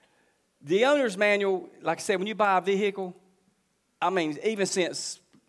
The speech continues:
the sixties, every vehicle had an owner's manual, right?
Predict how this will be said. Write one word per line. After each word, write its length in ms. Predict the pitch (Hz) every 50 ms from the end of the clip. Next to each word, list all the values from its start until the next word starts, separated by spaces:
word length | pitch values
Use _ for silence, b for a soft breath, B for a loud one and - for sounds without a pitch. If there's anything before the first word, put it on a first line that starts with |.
| _ _
the 100 | - 151
sixties, 640 | 131 - - 202 196 196 - - - 113 107 - - _ _ _ _ _ _
every 600 | - 175 196 214 220 180 190 202 202 202 190 170 - b b b b _
vehicle 520 | 156 185 214 202 196 170 156 - 160 170 165
had 260 | 151 151 139 147 147
an 100 | 160 147
owner's 380 | 180 190 202 196 156 139 - 139
manual, 300 | 135 123 113 117 117 113
right? 320 | 131 139 170 202 214